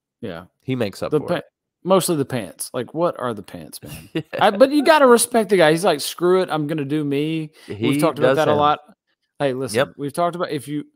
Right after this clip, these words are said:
Speaker 1: if you like it, then rock it. Like, there is
Speaker 2: Yep.
Speaker 1: nobody that likes it and rocks it like Sean. And that, that I can
Speaker 2: Exactly.
Speaker 1: respect.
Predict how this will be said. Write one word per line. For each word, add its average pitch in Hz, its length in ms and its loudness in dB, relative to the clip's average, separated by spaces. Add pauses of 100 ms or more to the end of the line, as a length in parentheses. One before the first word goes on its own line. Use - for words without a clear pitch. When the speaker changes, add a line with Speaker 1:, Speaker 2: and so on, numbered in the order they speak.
(920)
Speaker 1:
if 131 160 -12
you 135 100 -6
like 139 280 -4
it, 139 140 -6
then 131 120 -10
rock 117 320 -10
it. 135 160 -8 (140)
Like, 123 220 -14 (280)
there 143 140 -4
is 160 80 0
Speaker 2:
Yep. 185 100 -2
Speaker 1:
nobody 151 320 -2
that 131 160 -8
likes 120 380 -10
it 123 120 -10
and 110 140 -16
rocks 107 300 -12
it 104 100 -16
like 92 220 -14
Sean. 78 360 -20 (220)
And 151 160 -4
that, 143 160 -4 (240)
that 160 220 0
I 147 80 -4
can 131 140 -8
Speaker 2:
Exactly. 123 40 -8 (300)
Speaker 1:
respect. 73 160 -20